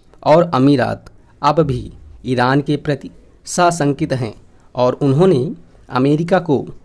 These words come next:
संदेश दिया है कि वे ईरान के साथ परमाणु समझौते को पुनर्जीवित करने के उनके फैसले के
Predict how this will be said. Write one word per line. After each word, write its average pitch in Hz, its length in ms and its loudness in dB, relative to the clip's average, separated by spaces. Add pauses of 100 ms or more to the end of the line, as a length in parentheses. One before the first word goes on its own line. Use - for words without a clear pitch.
(220)
संदेश 120 440 0
दिया 127 280 0
है 135 240 -4 (420)
कि 175 120 -2
वे 151 280 0 (440)
ईरान 127 300 0
के 139 180 -2
साथ 131 280 -2 (580)
परमाणु 123 420 0 (420)
समझौते 156 580 -2
को 143 160 -4 (480)
पुनर्जीवित 123 680 -4 (420)
करने 131 340 2
के 143 240 -2 (440)
उनके 170 300 2
फैसले 131 480 0
के 127 280 -6